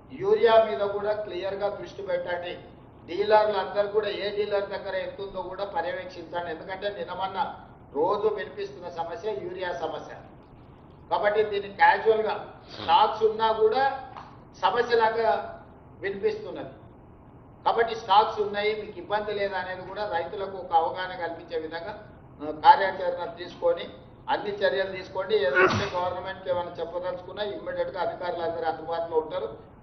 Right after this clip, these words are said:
కన్సర్న్ మినిస్టర్స్ ఉంటారు, మీ జిల్లా ఇన్ఛార్జ్ మినిస్టర్స్ ఉంటారు.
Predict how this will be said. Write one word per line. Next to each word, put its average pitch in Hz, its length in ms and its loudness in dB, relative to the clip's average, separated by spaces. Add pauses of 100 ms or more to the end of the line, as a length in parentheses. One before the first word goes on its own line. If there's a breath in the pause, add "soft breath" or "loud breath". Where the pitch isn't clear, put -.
కన్సర్న్ 180 380 -2
మినిస్టర్స్ 180 560 -8
ఉంటారు, 196 360 -6
మీ - 60 -12
జిల్లా 170 320 -4
ఇన్ఛార్జ్ 196 480 -2
మినిస్టర్స్ - 560 -8
ఉంటారు. 107 300 -8